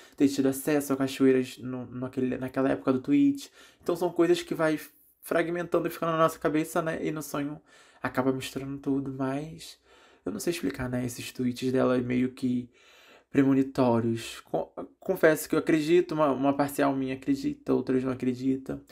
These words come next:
Mas teve também umas recentes de, tipo, do material, né? Que ela veio gravar pro, pro,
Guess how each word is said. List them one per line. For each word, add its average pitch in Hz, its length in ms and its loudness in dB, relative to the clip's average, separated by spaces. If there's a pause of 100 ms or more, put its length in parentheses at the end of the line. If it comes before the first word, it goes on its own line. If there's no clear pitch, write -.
(560)
Mas 127 800 -2 (240)
teve 147 160 6
também 147 240 0
umas 143 340 2
recentes 135 580 -4
de, 131 140 0
tipo, 131 480 -2 (160)
do 113 240 -4
material, 139 840 0
né? 131 240 -2
Que 131 120 -4
ela 123 280 -2 (120)
veio 123 320 0
gravar 131 600 2
pro, 120 360 -6 (720)
pro, 120 340 0